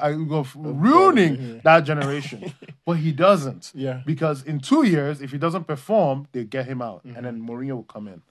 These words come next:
Speaker 2: Mourinho is tournament based.
Speaker 1: Oh, yeah. That's it.
Speaker 2: That's
Speaker 1: He's
Speaker 2: the
Speaker 1: just
Speaker 2: thing.
Speaker 1: gonna sit down there. And Mourinho's always wanted the job.
Speaker 2: Yeah, yeah.
Speaker 1: It's just right now, he's like,
Speaker 2: "I can't
Speaker 1: Roma
Speaker 2: leave
Speaker 1: is my
Speaker 2: Roma right
Speaker 1: last
Speaker 2: now," yeah.
Speaker 1: big job.
Speaker 2: Mm-hmm.
Speaker 1: And then I'm gone. If he wins
Speaker 2: Mm-hmm.
Speaker 1: something with Roma,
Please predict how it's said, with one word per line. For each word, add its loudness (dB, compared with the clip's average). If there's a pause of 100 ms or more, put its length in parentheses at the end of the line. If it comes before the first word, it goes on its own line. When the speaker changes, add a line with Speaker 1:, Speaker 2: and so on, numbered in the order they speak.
Speaker 2:
Mourinho -14
is -18
tournament -16
based. -14
Speaker 1:
Oh, -14
yeah. -20 (200)
That's -8
it. -8
Speaker 2:
That's -14
Speaker 1:
He's -6
Speaker 2:
the -14
Speaker 1:
just -8
Speaker 2:
thing. -4
Speaker 1:
gonna -2
sit -4
down 2
there. -2
And 0
Mourinho's -2
always 0
wanted -6
the -14
job. -8
Speaker 2:
Yeah, -12
yeah. -14
Speaker 1:
It's -12
just -12
right -2
now, -6
he's -8
like, -16 (240)
Speaker 2:
"I -14
can't -12
Speaker 1:
Roma -2
Speaker 2:
leave 0
Speaker 1:
is -8
my -8
Speaker 2:
Roma -8
right -10
Speaker 1:
last -4
Speaker 2:
now," -16
yeah. -16 (500)
Speaker 1:
big -4
job. -2 (140)
Speaker 2:
Mm-hmm. -18 (180)
Speaker 1:
And -14
then -12 (880)
I'm -14
gone. -12
If -16
he -2
wins -4
Speaker 2:
Mm-hmm. -12
Speaker 1:
something -2
with -2
Roma, 2